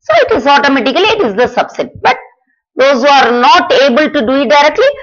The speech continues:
because suppose if they are asking in two mark or five mark, you have to do the step, steps, no? Better you write. So what is B? One, two, three,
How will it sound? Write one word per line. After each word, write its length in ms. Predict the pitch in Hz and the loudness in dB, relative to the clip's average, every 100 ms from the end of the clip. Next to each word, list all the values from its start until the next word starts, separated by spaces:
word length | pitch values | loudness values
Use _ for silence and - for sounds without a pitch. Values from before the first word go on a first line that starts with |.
| - - | -16 -6
because 260 | 254 294 - | -4 -2 0
suppose 340 | 240 269 240 | 0 0 -2
if 160 | 233 180 | -2 0
they 80 | 233 | 2
are 220 | 240 254 | 4 2
asking 260 | - 269 | 0 -2
in 140 | 247 240 | -2 -2
two 160 | 269 254 | 0 2
mark 300 | 247 247 247 | 2 2 2
or 160 | 247 | 0
five 240 | 247 226 247 | 2 2 2
mark, 200 | 269 269 | 0 0
you 100 | 294 | 0
have 220 | 302 311 | 0 0
to 100 | 294 | -2
do 140 | 302 285 | -2 0
the 120 | 269 | -2
step, 220 | 277 262 - | -2 -4 -6
steps, 440 | - 302 - - | -4 -2 -2 -4
no? 100 | 302 370 - _ _ - - - | -4 -4 -10 _ _ -20 -20 -4
Better 380 | 740 719 359 | 0 2 2
you 120 | 294 226 | 2 2
write. 300 | 170 143 - - _ - | 0 -2 -6 -20 _ -14
So 180 | - 302 | -2 0
what 180 | 330 320 | 2 0
is 160 | 311 240 | -2 -2
B? 480 | 233 320 330 320 320 _ _ _ _ - | 0 0 0 -2 -8 _ _ _ _ -4
One, 360 | - 185 214 480 453 _ _ - | 0 0 0 -4 -10 _ _ -2
two, 360 | 427 220 285 494 - - _ _ | 2 2 2 0 -2 -14 _ _
three, 540 | 196 220 247 381 - | -4 -2 0 -2 -4